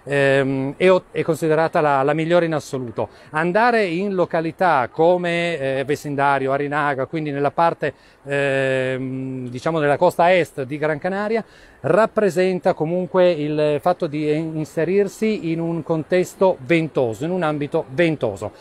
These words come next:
e non sempre questa condizione viene accettata. Perché? Perché magari non si ha la esatta percezione di che cosa significhi il vento. C'è chi dice: "Ah, vabbè, ma io sono comunque amante del vento, mi piace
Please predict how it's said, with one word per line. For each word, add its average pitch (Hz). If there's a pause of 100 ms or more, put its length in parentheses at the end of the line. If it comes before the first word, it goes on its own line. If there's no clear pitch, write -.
(220)
e 196
non 214
sempre 151
questa 175
condizione 240
viene 175
accettata. 135 (240)
Perché? 180
Perché 165
magari 233
non 175
si -
ha 214
la 135
esatta 143
percezione 208
di 151
che 139
cosa 147
significhi 156
il 131
vento. 156 (200)
C'è 151
chi 151
dice: 170
"Ah, 151
vabbè, 147
ma 131
io 151
sono 147
comunque 151
amante 143
del 156
vento, 165
mi 139
piace 160